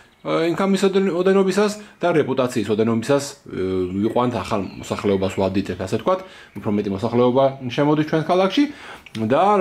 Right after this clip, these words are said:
შან-, საბოლოოდ რაღაც მომენტში, როდესაც თამაში დამთავრდება, ვისაც მეტი გამარჯვების ქულა ექნება, ანუ ვისაც უფრო მეტი მოსახლეობა ექნება, ეყოლება, ის გაიმარჯვებს. თამაშის ეს ვერსია გამოირჩევა იმითი, რომ, გარდა base game-ისა, რომელიც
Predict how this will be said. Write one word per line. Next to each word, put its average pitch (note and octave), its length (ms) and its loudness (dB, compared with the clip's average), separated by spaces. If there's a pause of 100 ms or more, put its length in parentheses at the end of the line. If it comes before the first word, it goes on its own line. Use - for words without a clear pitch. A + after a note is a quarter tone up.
(280)
შან-, A#2+ 240 -2
საბოლოოდ C3 440 4 (920)
რაღაც A2+ 400 0
მომენტში, A2+ 340 0
როდესაც A2+ 220 2
თამაში A2 240 0
დამთავრდება, G#2 460 2 (300)
ვისაც A#2+ 280 -2
მეტი A#2 200 -2
გამარჯვების G#2+ 480 -2
ქულა G2 200 0
ექნება, A2 300 0 (420)
ანუ G2 320 -2
ვისაც G#2+ 240 -2
უფრო G2+ 160 -6
მეტი F#2+ 160 -2
მოსახლეობა F#2 520 -4
ექნება, G#2 240 -4 (160)
ეყოლება, A2 360 2
ის A#2 240 0
გაიმარჯვებს. - 560 -8 (340)
თამაშის G#3+ 580 2
ეს E3 160 2
ვერსია F3 380 0
გამოირჩევა D3 540 2
იმითი, A#2+ 260 -2
რომ, F#3+ 200 4 (580)
გარდა C3 320 0
base A#2+ 280 4
game-ისა, A#2+ 520 2
რომელიც A2+ 340 0